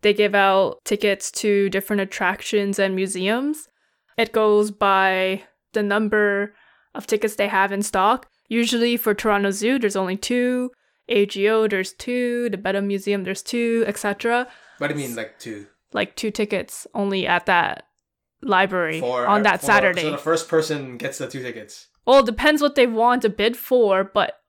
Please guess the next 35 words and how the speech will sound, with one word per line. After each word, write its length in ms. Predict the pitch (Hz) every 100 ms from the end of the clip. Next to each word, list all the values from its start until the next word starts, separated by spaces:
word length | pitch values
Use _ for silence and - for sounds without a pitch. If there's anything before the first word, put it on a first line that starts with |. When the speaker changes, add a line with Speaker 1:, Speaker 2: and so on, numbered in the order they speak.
| _ -
Speaker 1:
a 80 |
hundred 280 | 220 240 226
percent 380 | 233 226 220 190
the 100 | 226
zoo 340 | 196 208 214
is 140 | 214 208
always 760 | - 214 233 247 240 226 208
the 80 | -
first 320 | 226 214 -
to 60 | 196
go. 280 | - - - _ _ _
So 160 | - 214
that's 240 | 214 214
why 360 | 247 247 240 233
to 140 | 233
guarantee 420 | 220 220 220 247
your 160 | 226 202
spot, 600 | - - 214 196 185 -
you 180 | 214 214
need 200 | 214 208
to 80 | 208
be, 280 | 196 202 196
like, 420 | 190 180 - -
the 80 | 196
first 400 | - 220 220 -
or 320 | 226 220 233 240
the 80 |
second 400 | 240 226 214 214
person 520 | 208 202 - 196 185 -
in 200 | 208 190
line. 400 | 180 156 190 220 - - - - -
So 380 | 226 190 190 -
I've 220 | 208 214
seen 320 | - 285 226
people 520 | - 214 214 196 196